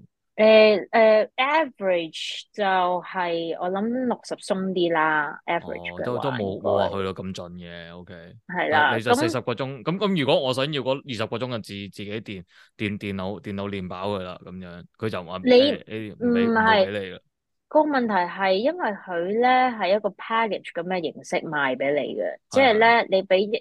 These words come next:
Speaker 1: 一個 one off 嘅錢，然後咧，佢就所謂包保你搞掂，所以咧，佢好多時都會拱你去考試。佢拱咗你去考試，然後肥咗返嚟，咁佢就話：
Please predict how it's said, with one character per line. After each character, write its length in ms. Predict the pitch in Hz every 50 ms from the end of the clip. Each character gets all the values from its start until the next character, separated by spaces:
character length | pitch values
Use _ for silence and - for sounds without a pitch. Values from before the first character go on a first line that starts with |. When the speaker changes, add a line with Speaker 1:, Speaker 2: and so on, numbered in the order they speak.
| - 233
Speaker 1:
一 40 | 240
個 120 | - 214
one 260 | 180 196 214 220 220 -
off 220 | 208 208 208 -
嘅 120 | - 185 151
錢， 280 | - - - - - - 131 160 165
然 240 | 165 131 - -
後 120 | 147 139 147
咧， 380 | 160 175 190 202 196 190 - - _ _ _ _ - - -
佢 140 | - 170 170
就 260 | 170 180 165 156 -
所 180 | - - 165 156 165 190 196
謂 100 | 175 - - _
包 280 | - 190 185 196 208
保 240 | 208 190 180 160 160
你 140 | 170 160 156
搞 100 | - 143 135 139 156
掂， 160 | 160 151 -
所 160 | - - 247 277
以 160 | 302 302 269
咧， 300 | 220 214 220 240 247 240 - _
佢 160 | - 226 226 202
好 100 | 202 202
多 140 | 202 254 254
時 120 | - 180 156
都 120 | 180 214
會 100 | 220 208 -
拱 160 | - 165 160 165 185
你 140 | 190 175 156
去 60 | - 147 147
考 180 | 147 139 135 143
試。 260 | 160 - - - - _ _ _ - - - - - - - - _ _ _ _
佢 220 | - 214 262 262 -
拱 220 | 233 233 254 294
咗 100 | 320 330
你 140 | 320 285 240
去 160 | 214 202 175
考 240 | 175 170 151 156 175
試， 340 | 208 202 - - - - - _ _ - 190
然 220 | 202 190 180 170
後 260 | 185 185 180 170 - - _ _ _ _ _ _ _ _
肥 260 | _ - 208 175 165 156
咗 200 | 170 175 175 185
返 220 | 202 226 233 240
嚟， 180 | 220 165 98 - - _ _ _ _ _ _ _ _ _ _ _ _
咁 140 | - 233 247
佢 180 | 254 277 226 202
就 60 | 190
話： 160 | 170 156 -